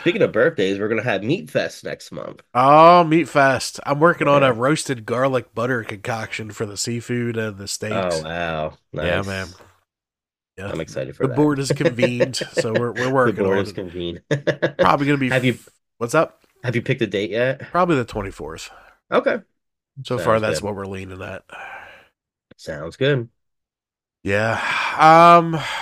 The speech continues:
Speaker 2: what do we have on the horizon? What are we doing for twenty twenty-four?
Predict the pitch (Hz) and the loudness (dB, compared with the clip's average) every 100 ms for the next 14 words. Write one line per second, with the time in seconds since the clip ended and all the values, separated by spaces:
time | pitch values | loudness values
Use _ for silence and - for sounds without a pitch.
0 | - 123 180 254 151 185 254 180 139 120 | -10 0 4 4 4 2 4 4 4 4
1 | 113 117 110 107 110 95 90 110 107 123 | 2 -4 -4 -4 -2 -4 -6 -12 -6 0
2 | 208 180 165 202 160 117 107 110 95 - | 4 4 2 0 2 2 0 -6 -12 -10
3 | 104 98 - 95 90 - 73 57 | -8 -8 -8 -10 -10 -14 -14 -16